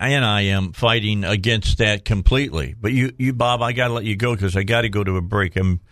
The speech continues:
my producer's saying you need to break. But keep in mind that, as far as I know, the things that you just mentioned, talk radio has been right on the forefront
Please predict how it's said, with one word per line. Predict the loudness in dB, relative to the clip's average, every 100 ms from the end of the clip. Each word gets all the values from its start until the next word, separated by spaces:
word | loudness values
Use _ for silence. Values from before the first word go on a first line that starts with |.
| _ _ _ 2
my | 4
producer's | 4 4 2 0 -2
saying | 0 2 2 2 -2 -6 _ _ _ _ 0
you | 2
need | 2 0
to |
break. | 0 -2 -2 -10 -2
But | 0 0 -6 -4
keep | -2 0
in | 2
mind | 2 2 0 0 -2 -6 _ _ -2
that, | 0 0 -4 _ _ _ _ _ 0
as | 2
far | 2 2 2
as | 0 0
I | 0 0
know, | -2 -2 -4 -2
the | 0
things | 0 0 0
that | 0
you | 0 -2
just | 0 -2 -2
mentioned, | -2 -2 -4 -6 -2 0 -2 -6 -14 _ _ _ _ _ 0
talk | 2 2 2
radio | 2 2 2 4
has | 4 2
been | 0 0 2 0 -2 -10 -14 -14 -16 _ _ _ -20 _ _ _ 0
right | 2 2
on | 2 0
the |
forefront | 0 0 0 0 0 0 -2